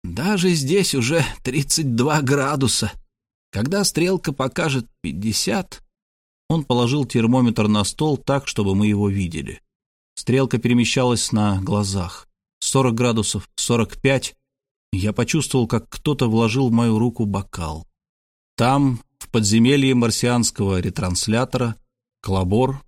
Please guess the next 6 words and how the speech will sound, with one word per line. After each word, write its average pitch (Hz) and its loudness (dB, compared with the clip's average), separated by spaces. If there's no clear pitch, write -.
поднял 107 2
свой. 80 -6
«Друзья, 143 2
тост 202 2
Калира, 120 0
основателя. 107 -2